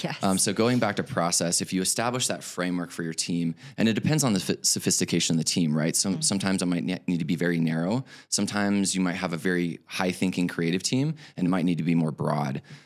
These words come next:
Speaker 2: So establishing that process and parameters is really important 'cause, again,
Speaker 1: Mm-hmm.
Speaker 2: back to controlling where you're gonna start to go, um, but still allowing for that creative motion,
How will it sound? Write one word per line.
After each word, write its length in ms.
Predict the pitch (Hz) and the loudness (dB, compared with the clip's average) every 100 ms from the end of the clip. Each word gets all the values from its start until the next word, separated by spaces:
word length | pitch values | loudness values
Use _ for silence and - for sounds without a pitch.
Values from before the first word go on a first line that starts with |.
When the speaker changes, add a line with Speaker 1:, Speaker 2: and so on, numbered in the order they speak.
| - | -4
Speaker 2:
So 240 | - 95 | 0 0
establishing 540 | 87 - 98 104 113 107 | 2 0 0 0 2 0
that 100 | 82 | 0
process 420 | 82 87 98 - | 0 2 2 0
and 80 | 82 | 0
parameters 460 | 80 80 98 110 | -2 0 2 2
is 140 | 123 131 | 0 0
really 160 | 131 | 0
important 420 | 131 131 135 143 143 | 0 0 0 0 -2
'cause, 140 | 87 | -2
again, 380 | - - 92 87 | -2 -2 0 0
Speaker 1:
Mm-hmm. 40 | |
Speaker 2:
back 180 | 85 85 | 0 -2
to 260 | - 87 85 - - - | -2 -2 -2 -6 -20 -6
controlling 760 | 104 92 101 95 95 92 92 82 | -2 0 2 4 4 4 2 2
where 200 | 92 92 | 2 2
you're 180 | 92 | 2
gonna 160 | 87 87 | 2 0
start 300 | - 87 82 | 0 -2 -2
to 80 | 80 | -4
go, 520 | 82 82 90 110 135 - - _ _ - | 0 2 2 2 -2 -6 -20 _ _ -2
um, 300 | 95 90 85 | 2 2 2
but 140 | 90 | 2
still 180 | - 98 | 2 2
allowing 320 | 87 87 90 | 2 2 2
for 120 | - | 0
that 140 | 85 80 | -2 -2
creative 360 | - 87 85 | -2 0 2
motion, 580 | 82 80 - 107 120 131 | 2 2 2 2 0 -2